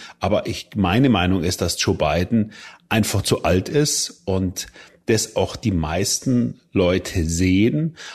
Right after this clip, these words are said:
auch wenn es nicht so offen angesprochen wird und dass das ein großes Problem für die Demokraten im Wahlkampf werden kann.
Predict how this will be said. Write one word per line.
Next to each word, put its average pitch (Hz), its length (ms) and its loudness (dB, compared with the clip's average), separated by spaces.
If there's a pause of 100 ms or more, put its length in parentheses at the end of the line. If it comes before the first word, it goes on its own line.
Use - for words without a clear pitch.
auch - 180 -6
wenn 98 120 0
es - 120 -2
nicht 107 140 2
so - 120 0
offen - 240 -2
angesprochen 95 760 -2
wird 98 200 0
und 95 240 -4
dass - 260 -4
das - 280 0
ein 117 100 -2
großes 92 380 0
Problem 85 420 -2
für 92 120 -4
die 82 140 -2
Demokraten - 640 -6
im 76 140 -4
Wahlkampf - 380 -4
werden 71 240 -6
kann. - 140 -18